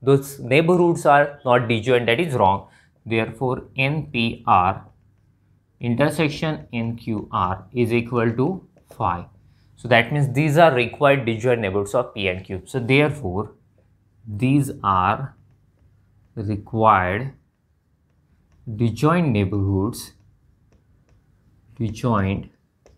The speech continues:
neighborhoods of P,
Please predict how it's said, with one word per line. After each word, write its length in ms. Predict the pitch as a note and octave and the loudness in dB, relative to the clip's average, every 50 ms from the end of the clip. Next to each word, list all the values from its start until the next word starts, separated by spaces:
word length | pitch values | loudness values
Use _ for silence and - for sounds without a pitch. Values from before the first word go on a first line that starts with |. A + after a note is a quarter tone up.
| _ _ - - _ _ _ _ _ _ _ _ _ _ _ _ - | _ _ -20 -20 _ _ _ _ _ _ _ _ _ _ _ _ -6
neighborhoods 1040 | A#2 A#2 A#2+ C3 C#3+ D3 E3+ F#3+ E3+ C#3 G2 G2 G#2 G2 G2 A#2+ C#3 C#3 - - - _ _ _ _ _ _ _ _ _ _ _ _ _ _ _ _ _ _ _ _ _ _ _ _ | -2 2 2 2 4 4 2 2 0 0 -2 -2 -2 0 0 -2 -4 -8 -10 -14 -16 _ _ _ _ _ _ _ _ _ _ _ _ _ _ _ _ _ _ _ _ _ _ _ _
of 460 | - A#2 B2 B2 - - - - - | 2 2 2 2 0 -6 -18 -20 -6
P, 400 | - D3 C3+ A2 F#2+ F2+ - - | 0 0 2 2 0 -4 -10 -16